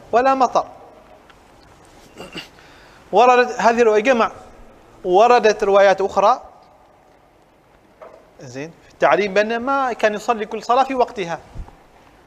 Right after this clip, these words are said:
هنا نقول هل هي حادثتان أو حادثة واحدة؟ هنا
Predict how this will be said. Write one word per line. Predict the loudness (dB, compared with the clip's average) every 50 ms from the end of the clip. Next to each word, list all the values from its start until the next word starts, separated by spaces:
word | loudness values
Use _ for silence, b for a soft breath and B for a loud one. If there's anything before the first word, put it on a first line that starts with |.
| _ _ _ _ _ -6
هنا | -4 -2 0
نقول | 0 -2 -2 -2 -4 -2
هل | -2 -4
هي | -2 -2 -4 -4 -4 -6 -10 -18 -20 -20 _ _ _ _ -16
حادثتان | -4 0 0 2 2 0 0 -2 -2 0 0 0 0
أو | 0 -4 -2
حادثة | 0 0 0 0 0 -4 -6 -8 -10 -10 -14 -20 -20 -20 _ _ _ _ _ _ _ _ _ _ _ _ _ -20 _ _ _ -2
واحدة؟ | 0 0 2 0 -2 -6 -8
هنا | -8 -6 -4 -2 -2 -2 -4 -6